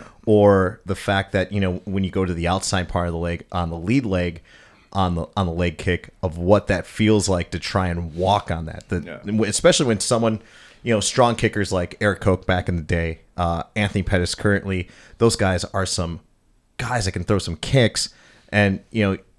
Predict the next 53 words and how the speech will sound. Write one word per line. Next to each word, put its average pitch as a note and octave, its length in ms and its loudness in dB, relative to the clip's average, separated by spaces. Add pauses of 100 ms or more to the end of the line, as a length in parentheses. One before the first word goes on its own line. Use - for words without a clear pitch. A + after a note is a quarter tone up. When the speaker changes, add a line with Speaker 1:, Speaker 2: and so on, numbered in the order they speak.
Speaker 1:
whether C3+ 480 2
or B2 40 2
not A2+ 200 4
people G2 200 -4
believe G#2 260 2
it B2+ 40 4
or G2+ 80 2
not, F2 280 -2 (460)
they G#2 120 2
do A2 260 2
cause G2+ 520 0
significant F2+ 800 -6
damage, G2+ 380 0 (200)
Speaker 2:
Yeah. F#2+ 80 0
Speaker 1:
especially D#3 380 4
when A2 140 4
it's E2+ 100 -4
hit - 260 -2
cleanly. A2+ 640 0 (220)
Speaker 2:
Well, A2+ 100 -10
Speaker 1:
Someone B2 160 6
that G#2 120 6
doesn't F2 180 -2
check - 320 0
that. C#2+ 180 -6
Speaker 2:
what G#2+ 140 -6
people G#2+ 240 -10
don't G2 180 -8
realize, F#2 460 -8
too, G#2+ 300 -8
it's - 240 -12
not F#2 260 -10
just F#2 240 -12
the D2 80 -14
kicks, G#2 420 -10
but E2+ 200 -10
it's F2 180 -14
the D#2 80 -16
sitting - 420 -12
down, F2 320 -12
standing E2+ 440 -12
back D#2+ 280 -12
up E2+ 160 -10
in E2 140 -12
between D#2+ 340 -14
rounds. D#2+ 480 -12 (380)
I F2 100 -10
mean, F2 240 -12
you E2+ 120 -14
sit - 280 -10
down, E2+ 400 -8
it's D2 160 -16
like, D#2+ 260 -8